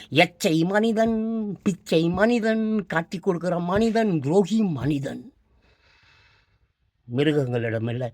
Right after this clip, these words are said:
ஒய், ஒரு புழு, புழுன்னா புழு, அது கூட மரங்கள், செடிகள்,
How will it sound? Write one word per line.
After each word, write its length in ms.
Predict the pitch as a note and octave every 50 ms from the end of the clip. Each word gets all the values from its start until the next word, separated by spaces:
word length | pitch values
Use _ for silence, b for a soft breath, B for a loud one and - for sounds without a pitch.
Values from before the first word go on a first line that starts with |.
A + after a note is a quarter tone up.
| _ -
ஒய், 200 | G3+ B3+ A#3+ -
ஒரு 280 | - - G3 G#3 F3 -
புழு, 560 | - - D#4 E4 F4 F4 F4 D#4+ C4+ G#3 - - _ _
புழுன்னா 420 | - A#3+ C4 D4 C#4 G#3+ F#3+ F3+ F#3+
புழு, 440 | - - - G#3 A3 G#3 D#3 B2+ - b b b b b b b b b b
அது 480 | _ - F#3 A3+ C4 A#3 A#3+ A3+ F#3+ - _
கூட 640 | _ - A3+ B3 B3 A3+ G3+ D#3 D#3+ D#3+ E3 F3 F#3 F3 - _ _ _
மரங்கள், 520 | - D3+ D3+ D#3 E3 F3 D#3+ D#3+ D#3+ D#3 D3
செடிகள், 720 | C3+ - - E3 D#3 F3 F3 D3+ D#3+ D3+ C3+ C#3 D#3+